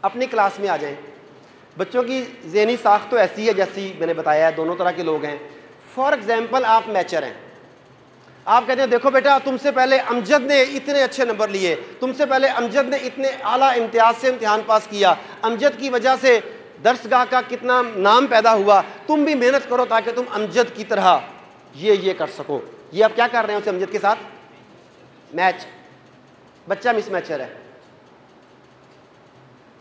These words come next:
वो अमजद का नाम भी सुनना गवारा नहीं करता।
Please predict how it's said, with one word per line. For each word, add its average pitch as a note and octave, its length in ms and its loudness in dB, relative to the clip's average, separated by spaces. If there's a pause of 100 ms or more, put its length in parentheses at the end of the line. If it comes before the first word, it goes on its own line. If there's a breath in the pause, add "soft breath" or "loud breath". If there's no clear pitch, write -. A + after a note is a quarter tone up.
(580)
वो F#3+ 100 -2
अमजद G#3 240 -2
का A3 100 -2
नाम G#3 260 -2
भी A3+ 60 -2
सुनना F#3+ 260 -4
गवारा D#3+ 260 -2
नहीं D3+ 140 -6
करता। A#2 300 -12